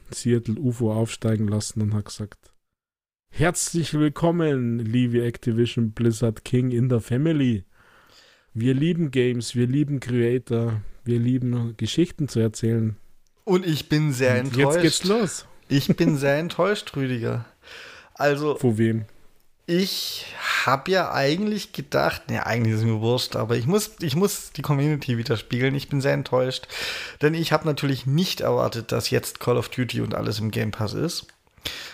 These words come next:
Speaker 2: Aber ich bin gerade, nicht, dass es doch noch was gesneakt hat, live an der Konsole bei zuletzt hinzugefügten Game Pass und sie haben nicht mal ein Alibi-Spiel hinzugefügt. Und ich hab noch
Speaker 1: <laughs>
Speaker 2: vor,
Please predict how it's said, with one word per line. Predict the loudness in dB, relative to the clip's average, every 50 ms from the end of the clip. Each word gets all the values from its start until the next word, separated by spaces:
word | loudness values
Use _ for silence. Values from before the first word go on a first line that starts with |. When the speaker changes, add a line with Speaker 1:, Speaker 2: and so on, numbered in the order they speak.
| -18 -6
Speaker 2:
Aber | -4 0 2 2
ich | 2 0 -4 -6 -4
bin | -2 0 2 2
gerade, | 2 2 2 2 2 2 2 0 0 0 0 -2 -2 -2
nicht, | -2 -4 -4 -2 0
dass | -2 0 -2
es | -2 0
doch | 0 0 2
noch | 2 0 0
was | 0 -4 -6
gesneakt | -6 -6 -2 0 0 0 0 -2 -2 0
hat, | 0 0 0 -4 -6
live | -2 0 2 2 2 0 0 -2
an | -4 -2 -2
der | -2
Konsole | -2 0 -2 0 0 0 0 2 2 2
bei | 2 0 0
zuletzt | 0 -4 -2 -2 -2 -2 -2 -2
hinzugefügten | -2 -2 -2 -4 -4 -2 -2 -2 -2 -6 -6 -6 -6 -4
Game | -2 0 0 0
Pass | 0 0 -2 -2 -2 -8 -12 -12 -12 -14 -14 -14 -6
und | 0 0 0
sie | 2 2 0 2
haben | 2 0 0 0 0 0 2 2
nicht | 2 0 0 -2 -6 -10 -6 -4
mal | -2 0 2 2 2 0 0 -4 -8 _ _ _
ein | -4 -2 0 0 2 2 0 0 -2 -6 _ _ -6
Alibi-Spiel | -4 -2 0 0 0 0 -2 -4 -6 -8 -8 -6 -4
hinzugefügt. | -4 -4 -4 -4 -8 -10 -10 -12 -12 -12 -10 -10 -12 -12 -12 -16 -20 -16 -16 -14 -14 -14 -14 0
Und | 2 2 2 2
ich | 2 0 0 2 2
hab | 0 2 4 4 4 2 2
noch | 2 2 2 2
Speaker 1:
<laughs> |
Speaker 2:
vor, | 0 -2 2 2 2 2 0 -4 -10